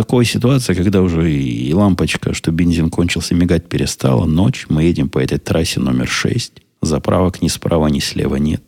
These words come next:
Там как-то не принято заправки, что были вдоль дороги. То бишь, они где-то есть, но для своих. А свои, наверное, знают, куда ездить на заправке. В конце концов, свернули где-то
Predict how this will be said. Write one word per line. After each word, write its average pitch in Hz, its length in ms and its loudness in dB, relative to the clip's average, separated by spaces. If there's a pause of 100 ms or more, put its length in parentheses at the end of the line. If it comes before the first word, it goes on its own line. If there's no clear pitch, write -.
(140)
Там 147 160 2
как-то - 320 -2
не 82 120 4
принято 127 420 2
заправки, 87 460 0
что - 200 -4
были 78 180 0
вдоль 80 300 0
дороги. - 440 -2 (520)
То - 100 0
бишь, 196 200 2
они 113 120 6
где-то 113 300 2
есть, - 380 -2 (100)
но 90 80 2
для 92 160 2
своих. - 480 -6 (280)
А - 120 -8
свои, - 300 2
наверное, 87 460 2
знают, 85 380 2
куда - 340 -2 (540)
ездить 69 440 0
на 78 100 0
заправке. 76 540 -4
В - 60 -10
конце 147 260 2
концов, - 320 0
свернули 95 420 2
где-то 85 460 -2